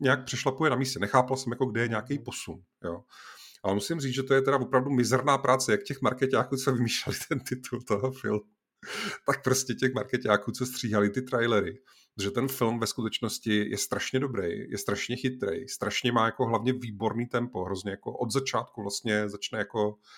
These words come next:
Speaker 1: velmi rychle, velmi dobře šlapat a jako strhne toho diváka a jako ta zápletka je hrozně zajímavá,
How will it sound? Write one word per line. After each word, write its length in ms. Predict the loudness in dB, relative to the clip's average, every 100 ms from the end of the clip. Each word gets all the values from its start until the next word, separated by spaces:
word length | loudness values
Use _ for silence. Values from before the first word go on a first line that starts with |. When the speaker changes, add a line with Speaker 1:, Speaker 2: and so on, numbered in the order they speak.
| -20 _ 0
Speaker 1:
velmi 280 | 4 6 6
rychle, 280 | 6 4 2
velmi 220 | 4 2
dobře 240 | 0 -2
šlapat 380 | -2 -2 -2 -4 -2
a 200 | 0 0
jako 180 | -2 -10
strhne 380 | -4 -2 0 0
toho 520 | -2 -4 -2 -2 -4 -6
diváka 460 | 2 2 2 -2
a 140 | -2 0
jako 240 | 0 -2
ta 200 | -2 2
zápletka 400 | 2 2 0 2
je 60 | 4
hrozně 220 | 2 2
zajímavá, 400 | 2 2 -2